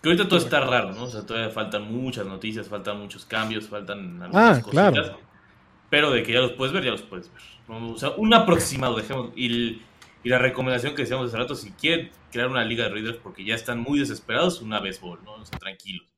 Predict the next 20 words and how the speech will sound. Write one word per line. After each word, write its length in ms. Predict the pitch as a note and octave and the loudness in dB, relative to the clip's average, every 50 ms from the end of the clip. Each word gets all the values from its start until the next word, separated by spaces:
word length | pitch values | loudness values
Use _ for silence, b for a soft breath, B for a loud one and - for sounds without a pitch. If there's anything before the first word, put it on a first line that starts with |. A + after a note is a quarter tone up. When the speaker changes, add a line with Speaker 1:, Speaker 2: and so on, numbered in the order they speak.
| _ _ _ _ _ _ _ _ _ | _ _ _ _ _ _ _ _ _
Speaker 2:
Correcto. 440 | _ D#3+ C#3 A#2 G#2+ - _ - - _ - - _ _ _ _ _ _ _ _ _ _ _ _ _ _ _ _ _ _ _ _ - | _ -6 -6 -4 -6 -10 _ -18 -20 _ -20 -20 _ _ _ _ _ _ _ _ _ _ _ _ _ _ _ _ _ _ _ _ -12
No, 100 | - - - | -10 -10 -8
no, 200 | C#3 D3 D3+ C#3+ | -6 -4 -2 0
no 140 | D3+ D#3 | 2 2
se 100 | C#3+ F3 | 4 4
vuelvan 180 | E3+ E3 E3 D#3 | 6 6 6 6
locos. 160 | D3+ - C3+ | 4 2 0
Para 180 | - E3 E3+ G3 | 2 6 6 6
eso 200 | G#3 - A#3+ A3 | 8 6 6 6
jueguen 540 | G3+ G3 F#3 F#3 F3+ E3 D3+ C#3 C3 B2+ A#2+ | 6 6 6 6 4 4 2 0 -2 -2 -4
Dynasty, 420 | A#2+ A2+ G#2 F#2+ F2+ - - - | -4 -6 -8 -10 -14 -16 -20 -20
claro. 240 | - - - _ _ _ _ _ _ _ _ - | -20 -20 -20 _ _ _ _ _ _ _ _ -6
Pero 160 | D3 C#3 C#3+ | -4 -2 -2
el 60 | C#3 | 0
Dynasty 400 | C3+ C#3+ D3+ E3 D#3 - D#3 C#3 | 0 2 2 2 2 0 -2 -2
lleva 300 | B2+ B2+ C3 C3+ C#3+ D3 | -2 0 0 2 2 2
otro 180 | C#3+ - D3 C#3 | 2 2 0 0
tipo 180 | - C3+ - C#3 | 0 -2 -4 -4
de 40 | |
compromisos. 580 | - C#3 A#2+ A#2 G2+ G2 F#2+ - - - - - | -2 -4 -4 -6 -8 -10 -12 -14 -18 -20 -20 -20